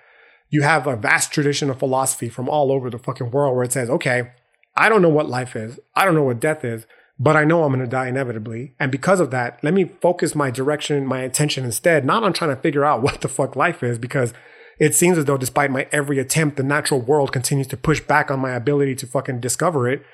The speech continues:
to unoccult it, if you will. And let's, instead of wasting time doing that, let's fucking turn our attention to how I can live a good life instead," right? So that's what I mean when they say they fucking turn their attention towards meditations on death instead. Like,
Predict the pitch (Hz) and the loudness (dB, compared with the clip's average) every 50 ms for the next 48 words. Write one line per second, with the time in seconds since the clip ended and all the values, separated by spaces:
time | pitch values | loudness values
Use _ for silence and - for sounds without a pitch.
0 | - _ - - 165 165 - - 151 151 143 - - 160 180 180 - 131 131 127 | -20 _ -2 0 0 0 0 0 -2 -2 -2 -2 -2 -2 -2 0 0 -2 -2 -2
1 | 127 131 120 110 123 127 131 165 165 - - - - _ - 170 165 185 196 196 | -2 -4 -4 -4 -2 -2 -2 -2 -4 -6 -14 -20 -18 _ -2 2 2 2 2 0
2 | - - _ _ 185 170 - 208 208 196 160 180 185 - - 147 - 180 180 165 | -6 -10 _ _ -4 -2 0 2 2 2 2 0 0 0 -2 -4 -2 -2 0 0
3 | 151 165 165 151 139 147 160 156 135 - - - _ _ _ _ _ - - 180 | 2 2 2 2 2 2 0 0 0 -2 -6 -12 _ _ _ _ _ -6 0 2
4 | 208 233 226 - - 208 208 202 202 180 - - 180 175 175 160 143 - - 156 | 2 2 2 0 0 0 0 0 -2 -4 -2 -2 0 0 2 0 0 0 0 -2
5 | 151 - - - - 147 131 110 - - - _ _ - 139 147 151 151 147 143 | -2 -2 -4 -4 -2 -2 -2 -2 -4 -10 -18 _ _ 0 4 6 6 6 6 4
6 | 139 - 131 127 127 139 131 127 120 107 - 139 120 123 117 107 101 - - 113 | 2 0 -2 -2 0 0 -2 -2 -4 -2 -2 -2 0 -2 -4 -6 -6 -8 -8 -4
7 | 101 - - - 127 117 98 - - _ _ - 131 135 139 156 147 - - - | -4 -2 0 0 0 -2 -2 -6 -14 _ _ -2 0 0 0 0 -2 -8 -18 -20
8 | - _ - 160 156 147 - 160 151 139 135 139 143 135 131 127 123 120 - - | -20 _ 0 0 0 2 2 0 0 2 2 2 2 2 0 0 -2 -2 0 0
9 | 143 131 123 120 117 110 - 131 131 - 123 120 - - 143 135 135 131 120 110 | 0 0 0 0 -2 -4 -4 -6 -6 -6 -6 -6 -4 -2 -2 -2 -2 -2 -4 -4
10 | - - 139 139 135 - 123 123 - - 139 120 - 131 147 143 120 - - - | -4 -4 -4 -4 -4 -6 -8 -6 -4 -4 -4 -2 -2 -2 -2 0 -2 -2 0 2
11 | 170 156 - 147 135 123 - - 147 117 107 - 131 123 - - 117 - - - | 2 2 2 0 -2 -2 -2 -4 -4 -4 -2 -2 -4 -4 -4 -6 -8 -4 -2 0
12 | 143 123 - 117 120 120 131 | 0 0 -2 -4 -6 -8 -8